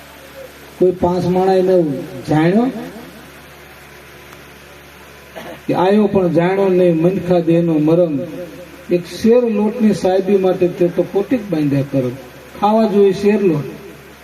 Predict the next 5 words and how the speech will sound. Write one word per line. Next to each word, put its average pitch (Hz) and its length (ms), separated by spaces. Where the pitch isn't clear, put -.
અને 147 140
અનંત 240 320
જાતના 180 440
પાપ 151 400
કર્યા. 123 200